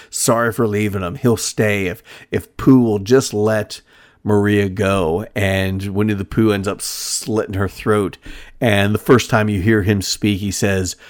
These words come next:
something like, "You left, you already left," or something like that. And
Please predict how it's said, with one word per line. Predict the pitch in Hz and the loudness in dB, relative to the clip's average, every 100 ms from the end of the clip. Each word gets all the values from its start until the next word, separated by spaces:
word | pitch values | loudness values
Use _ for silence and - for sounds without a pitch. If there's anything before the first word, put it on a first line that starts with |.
| - - | -20 -14
something | - - 95 110 | -2 -2 0 -2
like, | 98 95 95 - | -2 -4 -6 -10
"You | 107 95 98 | -6 -2 -2
left, | 90 90 87 - - - - | -2 -4 -4 -6 -10 -14 -10
you | - 95 101 | -4 0 2
already | 101 98 98 92 | 4 2 0 -2
left," | 92 90 82 - | -2 -4 -4 -6
or | 92 | -8
something | - 101 90 95 | -2 0 0 -2
like | 92 90 98 | -2 -4 -6
that. | - 87 85 - - - - - | -8 -8 -10 -16 -20 -20 -20 -10
And | - 98 98 98 95 | -4 -4 -4 -4 -8